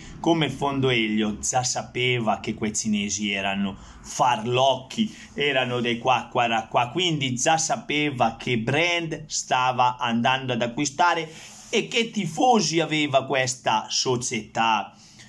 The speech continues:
Quindi non si può nascondere.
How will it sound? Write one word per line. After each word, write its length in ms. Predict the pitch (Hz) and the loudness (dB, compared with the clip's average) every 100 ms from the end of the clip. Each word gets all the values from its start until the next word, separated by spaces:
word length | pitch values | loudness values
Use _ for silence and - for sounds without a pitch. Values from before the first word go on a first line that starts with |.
| - - - | -20 -20 -8
Quindi 760 | - 175 190 165 143 120 107 - | 0 2 4 2 0 0 0 0
non 180 | 127 | 0
si 300 | 127 - 123 | 2 0 -4
può 600 | 131 143 147 139 - - - | 0 4 4 4 0 -12 -4
nascondere. 1300 | 113 117 113 110 - - 113 107 104 101 98 92 92 | 0 2 2 0 -4 2 4 6 4 2 -2 -4 -8